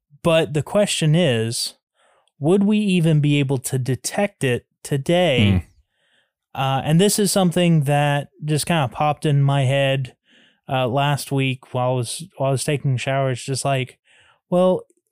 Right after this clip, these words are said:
Speaker 1: yeah, you know, we're l-, listening to all this, but, like, the nearest galaxy is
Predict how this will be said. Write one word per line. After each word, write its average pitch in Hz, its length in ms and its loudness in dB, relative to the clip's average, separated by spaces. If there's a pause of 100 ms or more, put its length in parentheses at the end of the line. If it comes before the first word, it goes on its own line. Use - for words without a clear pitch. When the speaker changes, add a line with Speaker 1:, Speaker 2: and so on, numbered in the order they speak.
(280)
Speaker 1:
yeah, 196 320 2
you 156 220 0
know, 185 400 2 (300)
we're 196 440 2 (160)
l-, 175 380 0
listening 160 640 2 (160)
to 151 80 -4
all 151 180 2
this, 135 380 -2
but, 151 560 -2 (1080)
like, 170 260 -2
the 160 120 0
nearest 196 560 2 (300)
galaxy 156 760 0
is 127 420 -2